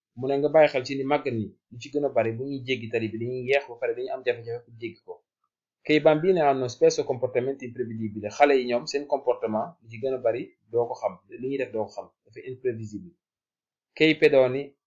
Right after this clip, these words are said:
in special modo i bambini, bàyyi xel ci ni pedoni yi rawatina xale yi, possono sbucare all'improvviso tra i veicoli parcheggiati, mën nañu jékki-jékki génne ci diggante véhicule yi gaare.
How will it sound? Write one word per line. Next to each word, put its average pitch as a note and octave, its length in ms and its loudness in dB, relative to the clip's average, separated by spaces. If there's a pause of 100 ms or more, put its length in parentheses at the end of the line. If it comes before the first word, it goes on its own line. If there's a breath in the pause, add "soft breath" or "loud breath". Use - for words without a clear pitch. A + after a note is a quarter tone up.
(140)
in C#3 120 -8
special D3 380 0
modo A#2+ 340 2
i B2 100 -6
bambini, A2 600 -4
bàyyi D3 280 6
xel C#3 160 0
ci C3+ 100 -8
ni C3+ 80 -6
pedoni C3+ 380 6
yi A2 80 0
rawatina C#3 340 4
xale A2+ 260 2
yi, F#2+ 160 -6 (520)
possono D#3 320 2
sbucare C3 500 2
all'improvviso B2 640 -2
tra A#2 160 0
i A#2+ 80 -2
veicoli B2 380 -2
parcheggiati, A2 500 -4
mën C3+ 140 -8
nañu C#3 260 -4
jékki-jékki A#2+ 640 -6
génne B2 300 -6
ci - 100 -18
diggante B2+ 260 -10
véhicule A2+ 300 -8
yi G#2+ 60 -6
gaare. G#2 380 0